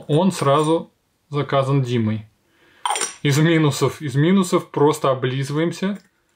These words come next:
и уходим дальше. Кстати, драконья печь запускается раз в год. Так, для справки. Вот этот один, его тоже до следующего года больше таких не будет. Это у нас шестьдесят девятый.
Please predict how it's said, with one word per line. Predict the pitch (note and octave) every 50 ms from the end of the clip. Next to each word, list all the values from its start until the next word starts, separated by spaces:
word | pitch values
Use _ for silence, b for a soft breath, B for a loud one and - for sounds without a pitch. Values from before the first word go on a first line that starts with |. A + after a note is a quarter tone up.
| _ _ _ _ _ _ _ -
и | D3
уходим | D3 C#3 C3+ - D3+ D3+ D3 D3+ C#3+ C3+
дальше. | B2 B2+ A#2+ A2+ A2 G#2+ - - A#2+ A2+ A2 -
Кстати, | - - D#3 C#3+ C#3+ C#3+
драконья | C#3+ C#3+ C3+ - D3+ D3 C#3+ C3
печь | B2 F3 G3 F#3
запускается | C#3+ C3 - C3+ B2 - - C#3+ D3 C#3+ - -
раз | B2+ B2+ B2 A#2+
в | A#2 A#2
год. | A#2+ A#2+ A#2+ B2 - - _ _ - - - _ _ _ _ _ - _ _ _ _ _ _ _ _ - -
Так, | C3 A#2+ A2 - - - -
для | C3 C3 B2+
справки. | - - - - B2+ - - - - - - - - - - -
Вот | - - C3+ D3 C#3+ - - - -
этот | E3 D#3+ D#3+ - C#3+ C#3 -
один, | - C3+ A#2 A#2+ A#2 C3+ D3+ F3 G3 G3+ F#3 - _ _ _ -
его | C3 B2 A#2+ C3+ C3
тоже | C3+ C#3+ D3 D#3 D3+ C#3
до | B2+ B2+
следующего | B2 - C#3+ C3+ - - C3+ B2+
года | A#2+ C3 C#3 D3+ D3
больше | C3 B2 C3+ C3+ C3 - -
таких | - A#2 - C#3 - - -
не | C#3
будет. | C3+ B2+ B2 B2 B2+ D#3+ - - - -
Это | - F#3+ F#3+ F#3 F3+
у | E3+ E3
нас | D#3+ D#3 - D3+ - -
шестьдесят | - - - F3+ F3+ D3+ C#3+ D#3+ E3+ E3 - - F3+ F#3 D#3+ C3+ A#2+ A2+
девятый. | B2 D3+ D#3+ C#3 B2+ B2 A#2+ A2 - E3 G3+ G3